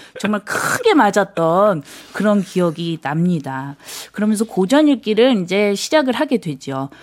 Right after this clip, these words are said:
처음에 여러분 기억하실지 모르겠습니다. 페르긴트. 페르긴트를 읽으면서 숙면을 취하게 돼요.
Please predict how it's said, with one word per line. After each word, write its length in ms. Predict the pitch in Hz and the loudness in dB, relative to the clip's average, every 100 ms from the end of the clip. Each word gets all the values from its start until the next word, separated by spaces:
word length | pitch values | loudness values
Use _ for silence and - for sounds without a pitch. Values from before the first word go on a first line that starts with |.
| - | -12
처음에 540 | - 359 359 320 302 247 | 2 4 4 4 4 4
여러분 240 | 190 220 | 2 0
기억하실지 560 | - 214 240 302 - 233 | 0 0 2 -2 -2 -4
모르겠습니다. 600 | 165 160 175 151 131 139 | -4 -4 -4 -4 -6 -8
페르긴트. 760 | - 339 381 370 190 135 - 139 _ - - - | -6 -2 0 0 -2 -4 -6 -10 _ -20 -20 -8
페르긴트를 800 | - 392 381 349 - 320 302 277 | 0 2 2 -2 -2 0 0 0
읽으면서 560 | 185 - 175 156 131 196 | -2 0 0 -2 0 -2
숙면을 520 | - 359 359 349 294 | -2 -2 0 2 0
취하게 420 | - - 151 135 | -2 -4 -4 -6
돼요. 280 | 127 131 | -8 -10